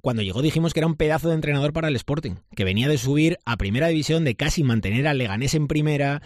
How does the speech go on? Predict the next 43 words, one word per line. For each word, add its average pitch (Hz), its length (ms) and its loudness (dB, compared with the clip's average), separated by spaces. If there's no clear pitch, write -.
que 117 120 -2
tiene 160 220 2
dos 147 200 0
ascensos 139 400 0
de 101 100 -4
segunda 117 400 0
B 151 120 2
a 147 60 -2
segunda, 156 420 2
con 104 100 -4
lo 92 100 -4
que 104 60 -6
eso 120 160 0
cuesta. 151 500 -2
Como 139 260 2
cuando 131 240 0
llegó 123 200 2
Gelabert 165 320 0
dijimos 160 320 0
que 156 80 0
era 143 80 2
muy 151 280 4
buen 143 140 0
jugador 135 280 0
para 123 140 0
el 117 60 -2
Sporting, 160 600 -2
eh, 123 600 2
Corredera, 143 560 0
Dubasín. 139 640 0
Es 135 160 -4
que 170 380 -2
hay 151 220 0
cosas 196 340 0
que, 120 240 -6
que 110 140 -4
son 156 200 2
lo 196 80 2
que 139 120 -2
son, 175 260 -4
pero 95 220 -4
luego, 147 400 2
mm, 101 320 -6